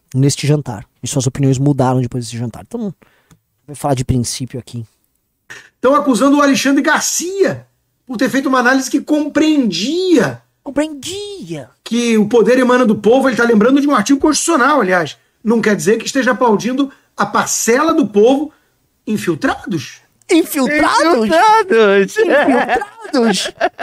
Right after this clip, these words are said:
Speaker 1: Ô,
Speaker 3: Eles eram
Speaker 1: Consta.
Speaker 3: pa-, eles eram patriota, tipo, há trinta segundos
Speaker 1: 30
Speaker 3: atrás,
Speaker 1: segundos
Speaker 3: né?
Speaker 1: atrás. Ele
Speaker 3: Do
Speaker 1: alertou
Speaker 3: vídeo.
Speaker 1: os infiltrados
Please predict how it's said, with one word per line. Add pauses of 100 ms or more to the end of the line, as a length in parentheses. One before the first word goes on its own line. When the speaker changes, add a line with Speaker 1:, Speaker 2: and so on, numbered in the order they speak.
(180)
Speaker 1:
Ô,
Speaker 3:
Eles
eram
Speaker 1:
Consta.
Speaker 3:
pa-,
eles
eram
patriota,
tipo,
há
trinta
segundos
Speaker 1:
30
Speaker 3:
atrás, (180)
Speaker 1:
segundos
Speaker 3:
né?
Speaker 1:
atrás.
Ele
Speaker 3:
Do
Speaker 1:
alertou
Speaker 3:
vídeo. (160)
Speaker 1:
os
infiltrados